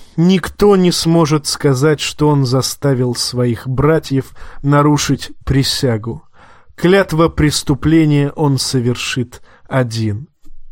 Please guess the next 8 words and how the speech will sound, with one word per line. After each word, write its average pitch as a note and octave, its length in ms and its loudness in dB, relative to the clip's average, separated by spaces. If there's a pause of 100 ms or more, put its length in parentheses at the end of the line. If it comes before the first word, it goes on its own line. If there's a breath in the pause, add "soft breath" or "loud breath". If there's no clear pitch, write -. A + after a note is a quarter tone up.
(520 soft breath)
Тормунд F#3+ 540 4
стукнул D#3+ 600 0
его C#3+ 300 2
по C#3 140 -2
спине, D3+ 520 0
ухмыляясь C#3+ 1040 0
щербатым C3 800 0
ртом D3 540 -2